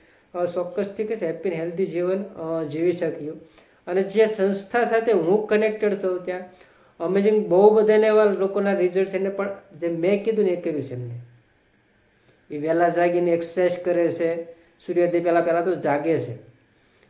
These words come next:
શરીરને એક્સરસાઇઝ આપે છે, સવારનો નાસ્તો છે, ન્યુટ્રિશનથી ભરપૂર લે છે.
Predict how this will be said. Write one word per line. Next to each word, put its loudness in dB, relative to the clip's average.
શરીરને 0
એક્સરસાઇઝ 0
આપે 2
છે, -2
સવારનો 0
નાસ્તો -2
છે, 0
ન્યુટ્રિશનથી -2
ભરપૂર -2
લે -4
છે. -14